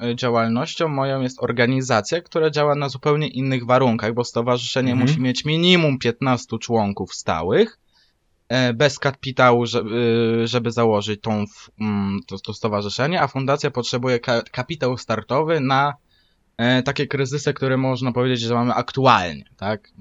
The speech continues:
Speaker 1: Który, który po prostu siedzi sobie gdzieś tam w skrytce i jak wybu-, wybuchnie, powiedzmy, taka piękna pa-, pandemia, którą mamy, to oni mogą z tej, e, z tych pieniędzy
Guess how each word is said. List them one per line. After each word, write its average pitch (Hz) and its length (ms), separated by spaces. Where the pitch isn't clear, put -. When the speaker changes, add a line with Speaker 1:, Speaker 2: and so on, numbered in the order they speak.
Speaker 1:
Który, 117 400
który 113 280
po 120 100
prostu 127 320
siedzi 151 320
sobie 120 300
gdzieś 113 260
tam 101 300
w - 180
skrytce 240 600
i 202 60
jak 202 160
wybu-, 156 540
wybuchnie, 151 400
powiedzmy, 131 300
taka 120 340
piękna 117 400
pa-, 127 120
pandemia, 180 440
którą 170 240
mamy, 160 300
to 143 140
oni 151 260
mogą 139 340
z - 100
tej, 131 300
e, 117 440
z - 80
tych - 160
pieniędzy 117 760